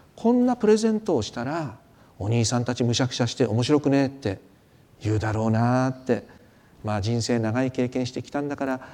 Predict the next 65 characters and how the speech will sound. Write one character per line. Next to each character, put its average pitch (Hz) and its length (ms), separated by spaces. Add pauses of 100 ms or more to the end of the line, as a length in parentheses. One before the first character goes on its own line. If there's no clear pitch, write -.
(180)
読 165 260
ん 175 60
で 160 100
自 123 140
制 202 180
し - 80
て - 80
も 214 80
よ 208 100
か 269 120
っ - 20
た - 140
か 269 100
も 262 80
し 254 100
れ 240 120
ま 233 100
せ 220 140
ん 214 80
が、 240 180 (320)
袖 175 300
の 190 100
つ 185 140
い 185 80
た 180 100
長 185 480
い 202 60
服 202 220
を 180 60
着 185 140
る 185 80
っ - 20
て 185 180
い - 20
う - 20
の 175 120
は 190 180 (260)
寵 208 340
愛 202 120
の 196 80
証 156 180
拠 147 120
だ 135 80
っ - 20
た 104 160
ん 92 80
で 110 60
す。 - 180 (840)
「可 101 220
愛 110 220
い - 20
よ」 135 300
っ - 60
て、 - 160 (640)
「お 107 80
前 113 160
の 131 80
こ - 80
と 165 100
好 151 80
き - 160
だ 220 140
よ」 196 340
っ - 40
て - 160